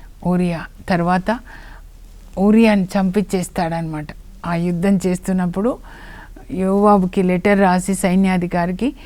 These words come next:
ఈయనని యుద్ధంలో ముందు వరుసలో ఉంచి ఆ శత్రువుల యొక్క,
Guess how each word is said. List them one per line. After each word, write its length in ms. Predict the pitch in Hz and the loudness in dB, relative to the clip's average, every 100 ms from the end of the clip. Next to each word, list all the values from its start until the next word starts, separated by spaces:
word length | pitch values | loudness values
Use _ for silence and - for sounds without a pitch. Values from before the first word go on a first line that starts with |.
| - - - | -20 -18 0
ఈయనని 460 | 202 196 190 233 370 - - - | 4 4 4 2 0 -10 -20 -6
యుద్ధంలో 460 | 196 190 202 196 190 | -2 2 4 4 2
ముందు 320 | 180 196 214 | 2 4 6
వరుసలో 480 | 214 190 185 185 180 | 6 4 2 0 0
ఉంచి 500 | 180 175 220 185 180 - - - - | -2 -2 -2 -2 -4 -10 -20 -18 -4
ఆ 300 | 180 175 160 - - - - - | 0 0 -2 -10 -20 -18 -12 2
శత్రువుల 500 | 208 - 226 240 220 | 2 2 2 6 6
యొక్క, 560 | 202 185 202 196 175 | 4 2 2 2 2